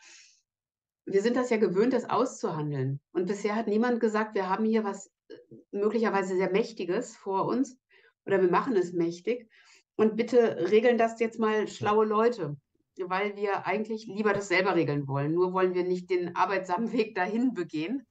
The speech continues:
Speaker 1: <laughs> Und wenn wir die Hausarbeiten ganz abschaffen und die Bachelorarbeiten in Schriftform, weil die K I das schon noch besser kann,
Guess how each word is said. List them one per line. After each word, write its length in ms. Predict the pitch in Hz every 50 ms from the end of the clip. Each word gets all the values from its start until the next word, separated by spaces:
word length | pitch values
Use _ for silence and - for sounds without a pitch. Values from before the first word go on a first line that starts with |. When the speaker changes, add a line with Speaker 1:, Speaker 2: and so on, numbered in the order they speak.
| _
Speaker 1:
<laughs> 1000 | 262 254 _ - 262 302 - - 285 302 - - 349 392 392 359 - - _ _ -
Und 140 | - 220 208
wenn 120 | 208 214
wir 60 | 220 220
die 140 | 240 233
Hausarbeiten 580 | 196 202 277 - 226 208 - 196 196 208 - 226
ganz 240 | 196 190 226 302 -
abschaffen 540 | - 208 - - - 185 185 - 226 233 -
und 180 | - 208 214
die 60 | 214
Bachelorarbeiten 920 | 202 190 185 185 185 - 202 190 185 180 180 185 185 185 175 170 180 180 156
in 120 | 170 180
Schriftform, 580 | 185 - - 196 190 - - - - 202 208 196
weil 100 | 180 180
die 120 | 190 202
K 120 | 190 190 175
I 120 | 214 220
das 180 | 214 185 185 -
schon 160 | - 180 180
noch 200 | 185 175 175 -
besser 340 | - 196 190 - - 190 185
kann, 300 | 185 - - 185 208 220